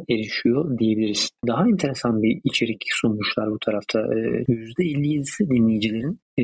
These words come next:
bir podcast episodu, episodunun bölümünü birden fazla defa dinlediğini söylemiş. Bu enteresan. Öğrenme amaçlı dinlemelerde öğrenme, e, niyeti olan podcast dinlemeleri için mantıklı geliyor aslında. Bunu bir kenara not tutup incelemekte fayda var.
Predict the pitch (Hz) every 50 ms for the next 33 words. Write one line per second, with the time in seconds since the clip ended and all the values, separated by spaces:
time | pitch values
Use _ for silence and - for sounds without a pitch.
0 | 120 120 120 151 180 - - 160 180 175 - - 127 - - 143 - - - -
1 | 151 135 147 190 170 131 - - - - 135 123 123 123 127 123 123 120 123 127
2 | 127 123 120 139 175 180 143 117 107 110 117 117 123 143 165 196 180 - - 131
3 | 139 139 135 127 135 175 175 139 139 120 - - 113 107 101 107 104 101 101 101
4 | 101 101 98 101 - - - 98 104 110 143 202 - - - - 139 127 120 117
5 | - - 110 101 - - 131 165 - - 123 113 117 123 123 139 165 175 160 147
6 | 143 131 - - 147 131 127 127 127 131 127 127 123 123 123 123 120 120 120 120
7 | 123 120 123 135 139 156 139 123 120 123 147 160 170 180 - - 120 123 127 131
8 | 131 131 131 127 123 120 120 120 120 117 - 165 147 127 117 110 110 - - -
9 | - 120 - _ - 113 113 110 113 113 113 110 107 - - - - 120 117 117
10 | 117 - - - - 127 117 113 107 107 107 101 98 - - 110 110 120 143 -
11 | _ _ _ _ - - 120 117 117 117 - 117 107 107 110 113 120 123 117 113
12 | 110 - _ _ - - - - 117 113 104 117 110 110 107 104 - 127 - -
13 | 110 110 110 117 107 104 120 143